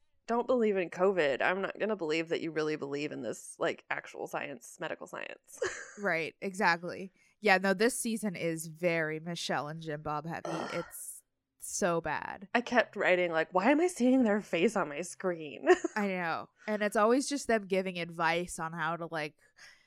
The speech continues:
Speaker 2: I don't know, be a totalitarian parent. And
Speaker 1: Yeah.
Speaker 2: <laughs> I don't even know.
Speaker 1: Yeah, not allow your children to have any, like, um, free will until they are married and move out of your house.
Speaker 2: Yeah,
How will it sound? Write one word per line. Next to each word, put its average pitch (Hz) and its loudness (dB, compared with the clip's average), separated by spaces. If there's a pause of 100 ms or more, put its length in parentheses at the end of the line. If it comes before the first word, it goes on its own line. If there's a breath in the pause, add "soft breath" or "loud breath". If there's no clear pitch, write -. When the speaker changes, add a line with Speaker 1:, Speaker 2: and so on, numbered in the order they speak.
(460 loud breath)
Speaker 2:
I 165 -4
don't 143 -8
know, 151 -4
be 170 -2
a 165 0
totalitarian 160 0
parent. 165 -2
And 151 -12
Speaker 1:
Yeah. 254 0
Speaker 2:
<laughs> - 4
I 240 6
don't 214 4
even 180 -2
know. 160 2 (140)
Speaker 1:
Yeah, 214 6
not 185 4
allow 175 8
your 170 0
children 165 0
to 170 0
have 160 2
any, 160 -2
like, 147 -2 (260)
um, 156 -2
free 170 0
will 156 2
until 151 -4
they 151 -2
are 156 -4
married 156 -2
and 160 -4
move 156 -2
out 151 0
of 156 -4
your 151 -10
house. 151 -6 (500 soft breath)
Speaker 2:
Yeah, 180 -4